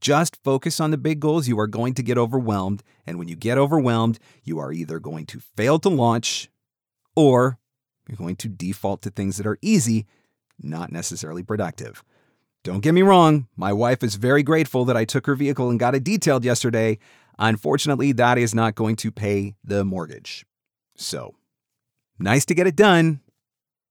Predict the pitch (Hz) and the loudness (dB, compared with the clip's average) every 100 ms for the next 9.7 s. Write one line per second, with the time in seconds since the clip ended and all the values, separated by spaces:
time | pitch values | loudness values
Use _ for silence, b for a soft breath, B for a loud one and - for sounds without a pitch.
0 | _ 85 107 131 123 110 110 101 95 87 | _ 0 2 2 0 -4 -4 -2 -4 -6
1 | 76 62 - - _ _ _ _ _ _ | -12 -14 -20 -20 _ _ _ _ _ _
2 | _ _ _ _ - 139 123 - 254 254 | _ _ _ _ -2 0 2 2 4 4
3 | 226 202 139 143 143 110 98 95 98 _ | 6 6 6 6 4 2 -2 -2 -6 _
4 | _ 110 101 98 92 - 156 147 147 - | _ -6 -4 -4 -4 -2 0 2 0 2
5 | 123 110 110 107 104 90 90 107 104 104 | -2 0 0 0 -2 -4 -6 -6 -4 -4
6 | 98 90 87 82 78 78 - 71 - - | -6 -6 -8 -8 -10 -10 -10 -10 -14 -14
7 | - - - 117 180 214 - 175 170 147 | -14 -12 -6 -2 2 2 2 0 2 2
8 | 127 113 117 - - 175 170 120 107 87 | 2 0 -4 -2 2 4 2 0 -6 -6
9 | 82 87 - - 98 71 - | -8 -10 -12 -10 -10 -10 -18